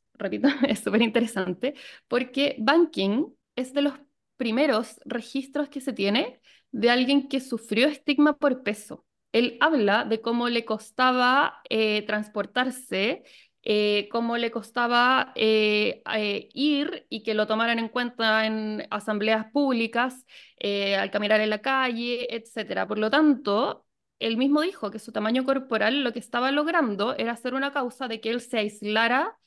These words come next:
del mundo. Esto, repito, mil ochocientos sesenta y algo, ya sesenta y dos,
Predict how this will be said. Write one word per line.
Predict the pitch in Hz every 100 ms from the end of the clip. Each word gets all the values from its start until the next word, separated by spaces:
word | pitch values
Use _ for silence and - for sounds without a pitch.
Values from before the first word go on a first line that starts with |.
| _ _ _
del | 208 233 226 139 -
mundo. | 196 185 165 - - _ -
Esto, | 214 - 262 254 -
repito, | 208 220 226 262 277 -
mil | 214 220 240
ochocientos | 254 254 226 - 233 233 - 262 262 - - -
sesenta | - - 214 - 220 226 220 226
y | 233
algo, | 214 185 185 175 - - -
ya | 202 208
sesenta | 214 220 208 208 208
y | 208
dos, | 214 233 - - -